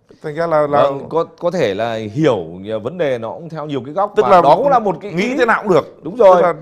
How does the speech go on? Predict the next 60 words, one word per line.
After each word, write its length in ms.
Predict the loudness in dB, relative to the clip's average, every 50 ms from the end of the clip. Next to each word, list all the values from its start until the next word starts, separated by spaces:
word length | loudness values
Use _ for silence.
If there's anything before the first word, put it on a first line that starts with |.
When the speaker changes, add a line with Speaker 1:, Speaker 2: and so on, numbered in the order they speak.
| -12 -8 -4
Speaker 1:
trong 180 | -2 -2 -2
cái, 100 | -4 -8
Speaker 2:
Thì 60 | -6
thực 40 | -4
Speaker 1:
cái, 80 | 0 2
Speaker 2:
ra 160 | 4 4 6
là, 220 | 6 6 6 6
Speaker 1:
cái 80 | 6 4
Speaker 2:
là, 60 | 4
Speaker 1:
thể 100 | 4 4
Speaker 2:
là, 80 | 2 2
Speaker 1:
thức 60 | 2
Speaker 2:
là 80 | 2 2
Speaker 1:
này 120 | 0 0
Speaker 2:
ý 100 | 0 0
anh 180 | 0 -2 -2 -2
Huy 160 | -2 -2 2
vừa 460 | 4 6 6 6 6 4 2 0 0
mới, 180 | -2 -4 -6 -6
mới 100 | -6 -8
chia 120 | -6 -6
sẻ 220 | -2 -2 0 0 0
là 100 | -2 -4
câu 140 | -6 -6 -6
chuyện 160 | -4 -4 -4 -4
mà 60 | -2
đá 140 | -2 -2 -2
với 100 | -4 -6
Singapore 600 | -6 -6 -6 -2 2 2 4 4 4 2 0 -2
ấy, 80 | -2 -4
là 200 | -4 -4 -4 -6
chúng 140 | -8 -8 -4
ta 260 | 0 2 2 2 0 0 -2
trông 120 | -4 -4
thấy 100 | -2 -2
thôi 180 | -2 -2 -2 -2
là 80 | -4 -4 -2
đá 160 | -2 -2 -2
cả 100 | -2 -2
hai 140 | -2 -2 -2
trận 200 | -2 -6 -6 -6
là 60 | -10
sân 120 | -8 -6
khách, 200 | -4 -4 -4 -4
đúng 140 | -4 -4 -2
không 140 | -4 -4 -6
ạ? 40 | -8
Vì 100 | -10 -10 -10 -12 -18 -10 -6
bản 180 | -6 -6 -4 -4
chất 140 | -6 -6
là 60 | -6 -6
đều 160 | -6 -4 -2
sân 180 | -2 -2 -2
của 80 | -2 -4
họ 180 | -4 -2 -4 -4
mà. 160 | -6 -8 -10 -12 _ _ _ _ -4
Và, 320 | 2 2 4 4 4 2
và 160 | 0 -2 -4 -6
nên 560 | -6 -10 -12 -12 -12 -10 -10 -10 -8 -8 -6
nhắc 160 | -6 -6 -6